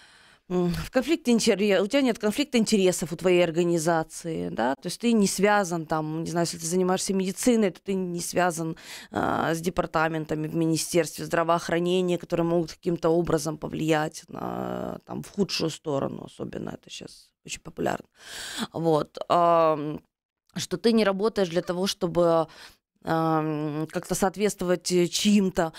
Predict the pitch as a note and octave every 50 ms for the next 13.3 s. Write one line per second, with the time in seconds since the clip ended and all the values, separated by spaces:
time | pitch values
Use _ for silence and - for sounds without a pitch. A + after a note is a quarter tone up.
0 | - - - - _ - E3+ E3+ E3 - F#3+ G#3 A#3+ A#3+ - - A#3 - - B3
1 | A3+ G#3+ G3+ F#3+ F#3+ F#3+ E3+ F#3 F3+ F3 E3+ - F#3+ F3 F#3 E3 D#3 F3 F#3 E3+
2 | D#3 E3 E3 D#3+ D#3+ D#3 D#3 D#3 D#3 D3+ F#3+ G#3 A#3 - A3+ G#3 A3 G3+ - G3+
3 | A3 G#3 - B3+ - - - - - - F3 - - - D#3 D3+ C#3 C#3+ - _
4 | _ _ _ _ _ _ _ _ _ _ _ G3+ - - G#3+ A3+ A3+ G3+ - G3
5 | G3 F#3+ F#3 F#3+ F#3 F3+ F3 - - F3 E3 F3+ E3 D#3+ F3 G3+ A#3 C#4 C#4 -
6 | G3 F#3+ - F3 - - G3 F#3+ G3+ G3+ G3 G3+ G3+ E3 E3+ F#3 G3 G3+ G3+ G3
7 | F#3 F3 E3 D3+ D3 D3 D3+ D3 - - - - - E3 - - F3 D#3+ - F3
8 | E3+ F3 F3 D#3 F3+ F3 F#3 F#3 F3 - - E3+ F3+ F3 E3+ E3+ - - - -
9 | - _ - - D3+ - - - F#3 F3+ F#3+ F#3+ F#3 G#3 G#3 G3+ - - F#3 F3+
10 | E3+ E3 C#3+ D#3 D3 D3+ D3 - _ _ _ _ _ _ _ _ - - _ _
11 | _ _ _ F#3+ G3+ G3 F3+ F3 - - E3 E3+ F3 F3+ D#3+ D#3 D#3+ F3+ G3+ F#3+
12 | E3+ C#3+ - D3+ D3+ D3 D3 D3+ C#3+ C#3 C#3 C#3 - - B2+ B2+ C3 C3 B2+ C#3+
13 | C#3 - C#3 C#3 - -